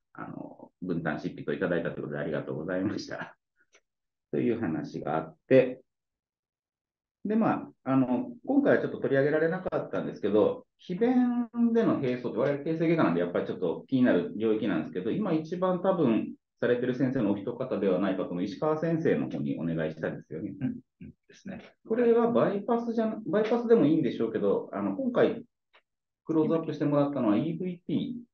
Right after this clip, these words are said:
Speaker 1: イーブイティーをした後に、えー、皮弁で閉塞することのメリットがやっぱりある症例があるということを詳しく書いていただいて大変ありがとうございました。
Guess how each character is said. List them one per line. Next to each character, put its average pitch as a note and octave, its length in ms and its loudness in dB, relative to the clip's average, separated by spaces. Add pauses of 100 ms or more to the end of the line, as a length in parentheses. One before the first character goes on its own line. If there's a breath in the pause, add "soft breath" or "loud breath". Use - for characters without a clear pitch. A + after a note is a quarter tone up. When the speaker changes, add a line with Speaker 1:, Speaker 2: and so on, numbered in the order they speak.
(120)
Speaker 1:
イ D#3+ 100 0
ー E3 40 0
ブ F3 60 2
イ F3 140 -2
テ F#3+ 80 -4
ィ - 20 4
ー D3+ 100 8
を C3+ 40 4
し - 100 -8
た D#3 160 4
後 D#3 220 2
に、 D#3+ 320 0 (300)
え E3 240 0
ー、 D#3+ 40 -12
皮 D#3+ 100 -6
弁 F3 240 0
で D#3 140 2
閉 D#3 180 4
塞 D#3 200 0
す D#3 60 -2
る D3 120 -2
こ D3 100 0
と B2 80 -2
の F#2+ 220 -2
メ A2 120 -2
リ G2 200 -4
ッ - 20 -14
ト - 300 -2 (160)
が F#2 80 -2
や F2+ 80 0
っ - 60 -10
ぱ F#2 100 0
り E2 80 0
あ F#2 80 2
る F#2+ 140 -2
症 F#2 120 2
例 F2+ 100 0
が G2+ 120 2
あ - 20 4
る - 140 0
と - 180 -12 (140)
い - 120 -8
う - 60 -8
こ G2+ 80 -6
と - 160 -6
を - 40 -16
詳 G#2+ 200 -2
し - 60 -16
く F2+ 160 -8
書 E2+ 100 -2
い E2 80 -6
て D#2+ 80 -6
い D#2 80 -12
た D#2 60 -8
だ D#2 140 -4
い C#2+ 100 -8
て C#2+ 60 -12
大 D2+ 180 -8
変 F2 100 -6
あ D2+ 60 -8
り F2 80 -6
が E2+ 80 -4
と D#2+ 140 -8
う D#2+ 40 -8
ご F2 80 -8
ざ G2+ 140 -4
い G#2 80 -8
ま A2 140 -8
し - 100 -20
た。 - 240 -8